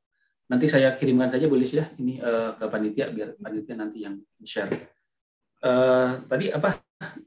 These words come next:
Pak Sugeng, sebelum Bu Lis tadi pertanyaannya? Oh ya, lab ya, akses ya. Accessibility ya, yang lipi. Ini,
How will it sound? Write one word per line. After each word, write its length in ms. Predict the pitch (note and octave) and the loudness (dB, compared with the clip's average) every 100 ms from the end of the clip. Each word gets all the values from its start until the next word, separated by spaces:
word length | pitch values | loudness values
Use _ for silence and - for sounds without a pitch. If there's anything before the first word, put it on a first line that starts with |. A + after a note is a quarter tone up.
| - | -6
Pak 260 | C#3+ C#3+ - | -2 0 0
Sugeng, 240 | C#3+ G3+ | -2 -2
sebelum 240 | D3+ C3+ C3 | -2 0 0
Bu 80 | |
Lis 160 | C#3 - | 0 -2
tadi 160 | D3+ - | -4 -4
pertanyaannya? 320 | D3 C#3+ D3+ | -4 -2 4
Oh 140 | F3+ | 6
ya, 100 | E3 | 8
lab 160 | D3+ F3 | 8 8
ya, 160 | D#3 | 8
akses 320 | E3 E3 F#3 - | 6 2 2 0
ya. 160 | A#2 - _ _ _ _ _ _ _ - | -4 -6 _ _ _ _ _ _ _ -12
Accessibility 720 | C#3+ D#3 D3 C#3 D#3+ D#3+ C#3 | -6 -2 2 4 4 4 2
ya, 80 | A2+ | 2
yang 320 | C3 B2+ C3 | -4 -4 -4
lipi. 400 | B2+ C3 D3 - | -4 -4 -8 -4
Ini, 320 | E3+ G#3+ - | 4 4 2